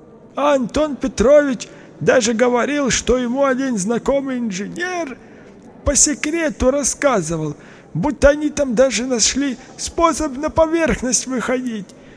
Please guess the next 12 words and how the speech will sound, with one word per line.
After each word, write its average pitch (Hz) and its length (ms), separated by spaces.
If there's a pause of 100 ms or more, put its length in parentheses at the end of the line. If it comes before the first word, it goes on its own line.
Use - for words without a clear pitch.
(200)
Сами - 500
создали 262 600
защитные 269 800
костюмы, 277 720 (500)
и 320 220
иногда 254 460
их 285 180
разведчики 247 800
появляются 240 840
в 247 120
метро. 233 680 (800)
Согласитесь, 277 1160